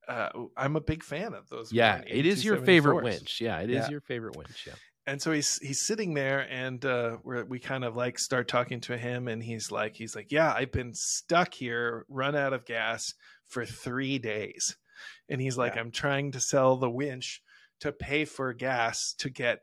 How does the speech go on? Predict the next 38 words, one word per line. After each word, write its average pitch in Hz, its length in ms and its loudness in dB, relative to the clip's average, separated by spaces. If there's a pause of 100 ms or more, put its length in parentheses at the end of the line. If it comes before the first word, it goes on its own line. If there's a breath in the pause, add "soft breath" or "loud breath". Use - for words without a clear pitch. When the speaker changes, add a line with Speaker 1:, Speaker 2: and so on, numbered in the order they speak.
Speaker 1:
like, 123 300 -2
to 131 140 0
the 117 100 -4
next 117 400 -4
place, 139 400 2
wherever 113 300 -2
Speaker 3:
The 135 80 2
Speaker 1:
they're 120 80 0
Speaker 3:
funniest 214 380 8
Speaker 1:
going." - 20 -8
And 135 60 -2
Speaker 3:
thing 175 140 8
Speaker 1:
they 156 40 8
Speaker 3:
about 139 280 10
it, 131 140 2
though, 120 220 8
is 113 280 0
when 127 240 6
we 147 120 4
were 113 100 4
still 151 380 2
in 135 100 2
the 110 80 0
car, 110 480 6
Ike's 107 320 0
like, 95 160 -4 (100)
"Ooh, 190 220 0 (380)
you 113 80 -4
see 165 140 0
that 151 200 6
winch? 160 320 2 (140)
We 151 100 8
should 160 180 0
try 170 180 4
to 196 160 6
buy 127 240 10
that." 85 280 -2 (160)
Speaker 1:
<laughs> 170 160 0